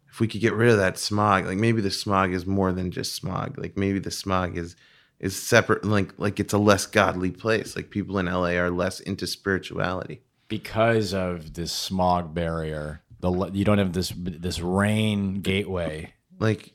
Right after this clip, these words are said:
Speaker 1: there's gotta be a connection between up there and down here, or you die. Maybe, like, m-, maybe the death could be a spiritual death. Maybe it's not. I don't know. Maybe
Speaker 2: Ooh,
Speaker 1: I, yeah.
Speaker 2: your soul die-, you see, you think, you think it's a possibility of your soul dying? You think that can happen at some point in existence?
Speaker 1: I don't know.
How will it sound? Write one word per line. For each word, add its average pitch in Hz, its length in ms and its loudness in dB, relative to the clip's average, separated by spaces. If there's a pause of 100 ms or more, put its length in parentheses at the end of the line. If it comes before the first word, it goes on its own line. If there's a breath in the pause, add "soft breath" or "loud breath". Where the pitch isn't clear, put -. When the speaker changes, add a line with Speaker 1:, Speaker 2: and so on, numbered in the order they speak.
Speaker 1:
there's 117 220 0
gotta 113 240 0
be 107 120 4
a 98 60 6
connection 104 540 0
between 95 340 -2
up - 200 0
there 98 220 4
and 92 120 2
down 95 240 0
here, 117 380 4
or 92 180 2
you 92 140 0
die. 117 360 -2 (480)
Maybe, 101 320 2
like, 95 320 4
m-, - 180 -6 (140)
maybe 98 300 2
the 92 100 2
death 87 300 0
could 87 160 -10
be 82 100 -4
a 87 60 -4
spiritual - 560 -2
death. - 300 -10
Maybe 87 260 -2
it's - 180 -6
not. 95 260 -4 (840 soft breath)
I 127 100 2
don't 110 100 4
know. 92 80 4
Maybe 127 220 8
Speaker 2:
Ooh, 92 420 6
Speaker 1:
I, 85 40 -6
yeah. 113 60 2
Speaker 2:
your 120 80 4
soul 104 380 6
die-, 117 180 6
you 117 120 2
see, 131 220 2
you 175 140 6
think, 156 220 2
you 131 140 0
think 143 220 4
it's 117 120 -2
a 113 60 -2
possibility 101 720 -2
of 90 80 -4
your 85 120 -6
soul 113 400 0
dying? 139 580 -4
You 104 100 -6
think 113 140 -2
that 107 160 -4
can 131 100 -4
happen 135 340 -4
at 123 80 -6
some 131 180 -6
point 135 240 -6
in 143 60 -8
existence? 131 640 -12
Speaker 1:
I 107 60 -8
don't 107 160 -2
know. 135 160 -2